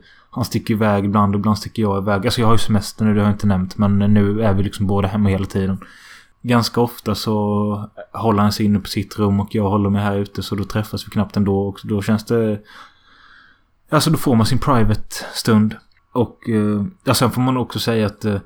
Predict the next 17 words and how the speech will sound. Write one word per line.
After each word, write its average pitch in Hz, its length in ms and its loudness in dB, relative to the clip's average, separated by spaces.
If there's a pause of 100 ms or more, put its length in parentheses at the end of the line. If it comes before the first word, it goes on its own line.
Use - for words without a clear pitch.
(600)
han 113 260 2
är 110 60 6
jävligt 110 380 0
duktig 120 360 -4
på 104 140 0
att 98 100 -4
plocka - 240 -6
i 101 40 0
ordning 104 280 2
och 90 80 -4
städa 104 520 -2
och 95 340 -2
diska 101 440 -4
av 90 260 -2
och 101 80 -8
sånt. 104 400 -4
Eh, 98 380 -2